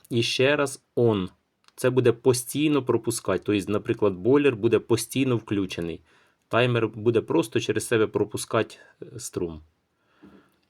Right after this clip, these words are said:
Так, цю кнопочку я вам розказав. Так, а тепер оця, дивіться, кнопочка. Так, оця кнопочка. Це, наприклад, ось о-, ви хочете, бачите, оцей режим стерти.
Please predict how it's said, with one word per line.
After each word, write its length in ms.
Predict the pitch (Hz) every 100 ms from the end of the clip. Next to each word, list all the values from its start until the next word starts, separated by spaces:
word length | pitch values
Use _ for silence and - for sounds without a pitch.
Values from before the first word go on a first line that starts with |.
| _ _ _ _
Так, 280 | 90 80 -
цю 180 | - -
кнопочку 500 | 110 98 90 - 95
я 60 |
вам 100 | 92
розказав. 500 | 92 - 101 123 120
Так, 180 | 95 87
а 80 | 95
тепер 300 | 120 151 147
оця, 280 | 127 - 87
дивіться, 320 | 87 87 -
кнопочка. 560 | 95 85 90 - - 80 _ _ _ _ _ _ _ _ _ _ _ _ - _ _ _ _ _ _ _ _
Так, 300 | - 85 -
оця 280 | 120 - 90
кнопочка. 580 | - 92 80 - - 87
Це, 640 | - - 104 107 107 107 -
наприклад, 600 | 98 95 - 95 - 90
ось 180 | 92 -
о-, 120 | - - _ _ - _ _ _ - -
ви 160 | 92
хочете, 360 | - - - -
бачите, 300 | 113 110 98
оцей 240 | - 98
режим 320 | 98 98 110
стерти. 580 | 107 - 95 - - 85